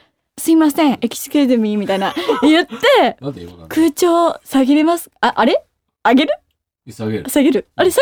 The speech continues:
Speaker 2: げたら、あれ？
Speaker 1: 下げる。
Speaker 2: 寒くなる？
Speaker 1: 下げる。
Speaker 2: あ、暖かくしたい。
Speaker 1: いや、下げる。
Speaker 2: じゃあ空調下げてくれますか？」みたいな、
Speaker 1: いや、
Speaker 2: 言ってくださって。
Speaker 1: いや、上げる。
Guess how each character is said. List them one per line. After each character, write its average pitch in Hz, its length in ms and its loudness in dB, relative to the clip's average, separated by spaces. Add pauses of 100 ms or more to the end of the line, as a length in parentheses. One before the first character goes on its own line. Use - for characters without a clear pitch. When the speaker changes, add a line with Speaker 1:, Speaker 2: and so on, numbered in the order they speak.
Speaker 2:
げ 453 60 2
た 233 140 0
ら、 190 200 -2 (760)
あ - 40 2
れ？ - 60 4 (180)
Speaker 1:
下 - 140 -12
げ 254 60 4
る。 226 80 2
Speaker 2:
寒 - 20 -2
く 254 80 0
な 220 100 -2
る？ 185 160 -12 (400)
Speaker 1:
下 127 60 -8
げ 123 80 -6
る。 98 220 -14
Speaker 2:
あ、 277 80 2
暖 - 100 0
か 415 80 0 (420)
く 523 180 2
し - 60 -14
た 349 120 0
い。 339 100 2
Speaker 1:
い - 80 -4 (220)
や、 113 100 -10
下 117 160 -16
げ 113 120 -8
る。 - 100 -14 (640)
Speaker 2:
じ 262 60 0
ゃ - 20 2
あ - 20 -10
空 349 160 2
調 440 120 2
下 494 140 0
げ 466 120 2
て 262 80 -6
く 247 80 0
れ 240 80 2
ま 269 120 4
す - 120 -8
か？」 269 100 2
み 214 80 0
た 180 80 -6
い 175 60 -8
な、 180 180 -8
Speaker 1:
い 320 80 -12
や、 302 60 -6
Speaker 2:
言 311 120 4
っ - 40 -6
て 359 80 2
く 415 100 2
だ 453 80 2
さ 480 160 0
っ - 60 -20
て。 - 100 -2
Speaker 1:
い 220 120 0
や、 101 100 -12
上 101 60 -12
げ 113 100 -6
る。 151 120 -4